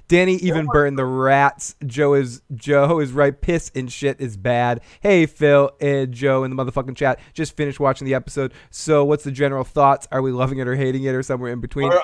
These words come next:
Speaker 2: we're, we're somewhere in between. See, there's a lot of shit. I love almost every moment with Arya from the Hound on. I really like a lot of the Tyrion moments,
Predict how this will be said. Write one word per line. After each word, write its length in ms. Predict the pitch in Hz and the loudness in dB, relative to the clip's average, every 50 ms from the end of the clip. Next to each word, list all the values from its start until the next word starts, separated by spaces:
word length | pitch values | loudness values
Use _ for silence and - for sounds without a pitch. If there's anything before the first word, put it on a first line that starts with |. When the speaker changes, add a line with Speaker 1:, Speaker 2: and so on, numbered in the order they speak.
| 160 156 156 | 0 -4 -2
Speaker 2:
we're, 300 | 156 165 175 190 196 190 - | 0 0 0 0 -2 -6 -8
we're 240 | 160 139 151 175 202 | -6 -4 -2 -2 -2
somewhere 420 | 190 - - 185 175 170 165 151 | -4 -4 -6 -6 -6 -4 -6 -8
in 40 | 143 | -8
between. 480 | 135 127 - - - 127 110 98 87 _ | -8 -12 -14 -12 -12 -10 -10 -12 -14 _
See, 200 | - - 123 120 | -14 -10 -10 -8
there's 180 | 117 120 113 | -8 -8 -10
a 40 | 113 | -10
lot 360 | 110 104 107 127 143 156 165 | -14 -10 -6 -6 -4 -4 -4
of 80 | 156 151 | -6 -8
shit. 260 | - - 143 127 - | -8 -8 -8 -8 -8
I 220 | - 120 139 160 175 | -6 -4 -2 -2 -2
love 580 | 165 139 123 127 147 151 147 135 117 104 95 101 | -4 -6 -4 -2 0 2 2 2 0 -2 -6 -10
almost 480 | - 127 127 120 113 107 98 - _ _ _ _ - | -8 -6 -6 -6 -6 -8 -12 -12 _ _ _ _ -8
every 380 | - 160 160 147 131 139 143 135 | -4 -4 -4 -4 -6 -10 -10 -10
moment 400 | 123 123 127 127 120 120 113 98 | -8 -6 -6 -6 -6 -8 -10 -12
with 160 | 107 104 _ - | -14 -16 _ -12
Arya 460 | 92 104 101 101 98 95 98 92 87 | -10 -8 -6 -6 -6 -8 -10 -10 -12
from 300 | _ _ - 101 92 92 | _ _ -20 -18 -18 -18
the 60 | 87 | -16
Hound 300 | - 95 92 90 90 82 | -16 -14 -14 -14 -14 -16
on. 160 | 80 78 - _ _ _ _ _ _ _ _ _ _ _ _ - - - | -18 -20 -20 _ _ _ _ _ _ _ _ _ _ _ _ -20 -14 -6
I 180 | 110 131 151 170 | -4 -2 0 0
really 500 | 180 165 151 156 165 170 165 160 151 147 | -2 -4 -4 -2 -2 -2 -2 -2 -6 -6
like 420 | 135 139 143 143 139 123 - - - | -4 -4 -4 -4 -4 -4 -6 -10 -8
a 120 | 117 120 127 | -6 -6 -6
lot 560 | 123 113 107 110 123 135 165 170 147 - _ - | -6 -8 -8 -8 -4 -4 -2 -2 -4 -4 _ -10
of 580 | - 113 113 107 104 101 101 101 101 98 98 _ _ _ _ _ _ _ _ _ _ _ _ _ _ _ _ | -6 -4 -4 -4 -4 -4 -6 -8 -10 -12 -16 _ _ _ _ _ _ _ _ _ _ _ _ _ _ _ _
the 500 | 123 117 131 127 120 117 113 110 110 - - _ _ _ _ _ _ _ _ _ _ _ _ _ _ _ _ _ _ _ _ _ _ _ _ _ _ _ _ _ _ | -8 -4 -2 -2 0 0 0 -2 -4 -4 -8 _ _ _ _ _ _ _ _ _ _ _ _ _ _ _ _ _ _ _ _ _ _ _ _ _ _ _ _ _ _
Tyrion 640 | - - - - 180 170 165 160 160 156 156 151 147 | -18 -16 -8 -4 -4 -2 -2 -4 -4 -4 -6 -8 -8
moments, 680 | 143 139 135 135 131 123 117 107 107 107 - - - - | -4 0 0 0 2 0 -2 -8 -8 -10 -16 -20 -20 -20